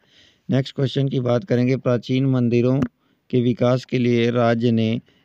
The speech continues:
एक मारा परियोजना शुरू की है, बताइए कौन से राज्य ने की है एक मारा परियोजना?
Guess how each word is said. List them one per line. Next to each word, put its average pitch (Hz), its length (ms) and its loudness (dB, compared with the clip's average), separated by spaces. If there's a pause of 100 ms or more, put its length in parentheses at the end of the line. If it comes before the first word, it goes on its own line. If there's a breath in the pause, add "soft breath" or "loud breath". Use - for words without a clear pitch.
एक 127 300 2
मारा 117 380 2
परियोजना 113 640 0
शुरू 107 280 -4
की 104 220 -4
है, 98 80 0
बताइए 104 420 0
कौन 123 280 0
से 127 140 -2
राज्य 113 300 0
ने 107 140 -2
की 101 220 -4
है 95 200 -6 (1000)
एक 117 320 -2
मारा 110 360 -2
परियोजना? 104 840 -2